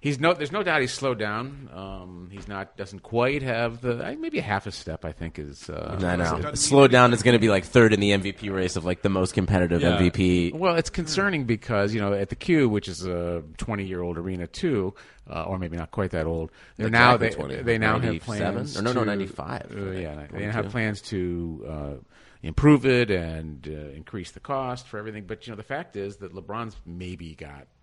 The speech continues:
Speaker 1: three years left or so, and, and there's gonna be a lot of economic, uh, investment into that arena and that whole area, and no
Speaker 3: And then,
Speaker 1: LeBron
Speaker 3: and then LeBron's
Speaker 1: eventually.
Speaker 3: gone.
Speaker 2: I feel
Speaker 3: I
Speaker 2: like
Speaker 3: think he's
Speaker 2: LeBron's
Speaker 3: got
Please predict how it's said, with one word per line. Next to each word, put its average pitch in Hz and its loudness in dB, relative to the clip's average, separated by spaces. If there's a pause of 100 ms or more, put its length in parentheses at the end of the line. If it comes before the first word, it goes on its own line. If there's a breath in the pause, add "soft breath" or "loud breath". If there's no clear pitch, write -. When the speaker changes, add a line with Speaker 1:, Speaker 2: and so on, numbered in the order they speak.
(280)
Speaker 1:
three - -14
years 85 -12
left 90 -6
or 127 -6
so, 123 -4
and, 85 -6 (400 soft breath)
and 82 -10
there's 104 -6
gonna 113 -4
be 110 -2
a 101 -2
lot 98 -4
of 95 -6
economic, 107 -8
uh, 98 -8 (320)
investment 107 -2
into 95 -8
that 95 -2
arena 107 -2
and 85 -4
that 87 -6
whole 101 2
area, 107 2
and 85 -6 (320)
no 90 -2
Speaker 3:
And 104 2
then, 123 -2
Speaker 1:
LeBron 127 -4
Speaker 3:
and 113 -14
then 117 -14 (100)
LeBron's 117 -6
Speaker 1:
eventually. 147 -8
Speaker 3:
gone. - -10 (140)
Speaker 2:
I - 6
feel - 6
Speaker 3:
I - 10
Speaker 2:
like 214 10
Speaker 3:
think 175 10
he's 143 12
Speaker 2:
LeBron's 139 10
Speaker 3:
got - -2